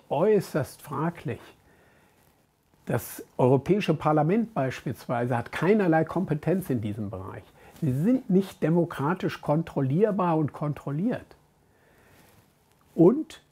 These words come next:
sie bringen keine Lösung des Problems. Sie setzen die falsche, rigorose, gnadenlose Sparpolitik der Bundesregierung und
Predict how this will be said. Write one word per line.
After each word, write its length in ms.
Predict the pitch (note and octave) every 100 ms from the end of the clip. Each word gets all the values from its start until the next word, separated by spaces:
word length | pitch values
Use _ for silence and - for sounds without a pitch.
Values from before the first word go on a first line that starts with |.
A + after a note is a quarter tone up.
| _ _
sie 100 | D3
bringen 460 | A#2+ C#3 E3+ G3+ F3+
keine 340 | - C#3 D#3
Lösung 460 | B2+ B2 E3 E3+ C3
des 160 | C#3 -
Problems. 680 | - A2+ B2+ F#3+ E3 G2+ - - - _ _ _ _ - - -
Sie 160 | - C3
setzen 640 | A2+ F3+ - - - A3
die 160 | D#3+ C#3
falsche, 800 | - - G3 A#3 - G#3 G#3+ G#3 - - - - -
rigorose, 840 | C3+ A3 G#3+ E3+ D#3 F3 F#3 F3+
gnadenlose 1300 | - B2+ A2+ D3+ G3 G3 F3+ D3 D#3 F#3 F3 F3+ E3+ E3 - - - -
Sparpolitik 1400 | - - C3+ F3 F3 - D#3+ D#3 D#3 - D#3 - - - _
der 140 | - A2+
Bundesregierung 1040 | B2+ D#3+ E3+ - C3 B2+ C3 C#3 C#3 C3
und 400 | D#3 C3+ C#3+ -